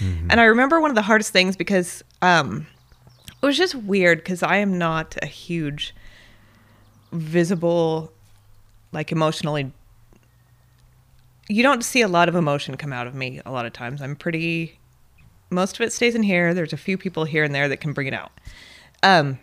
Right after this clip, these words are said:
Speaker 2: but I remember, 'cause our sister's quite a bit younger. She's six years younger than I am.
Speaker 1: Mm-hmm.
Speaker 2: And so she was in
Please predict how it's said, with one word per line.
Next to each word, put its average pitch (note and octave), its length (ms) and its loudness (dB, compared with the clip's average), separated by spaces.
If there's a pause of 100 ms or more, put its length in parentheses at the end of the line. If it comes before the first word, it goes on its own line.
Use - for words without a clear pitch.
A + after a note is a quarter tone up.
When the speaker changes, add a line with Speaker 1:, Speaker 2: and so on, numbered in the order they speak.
(180)
Speaker 2:
but G#3+ 120 6
I G#3+ 40 6
remember, B3+ 320 2
'cause A#3+ 180 0
our E4+ 120 6
sister's C#4+ 340 -4
quite G#3+ 240 0
a G#3+ 40 -2
bit F#3+ 120 -2
younger. D#3 340 -2
She's G3 240 -4
six - 320 -4
years D3+ 220 2
younger B2+ 200 -6
than - 120 -10
I D2 80 -6
am. C#2 240 -10 (120)
Speaker 1:
Mm-hmm. F2 320 -4 (320)
Speaker 2:
And A3 160 2
so C#4 160 2
she C4 280 -2
was D#4+ 240 0
in A3+ 540 0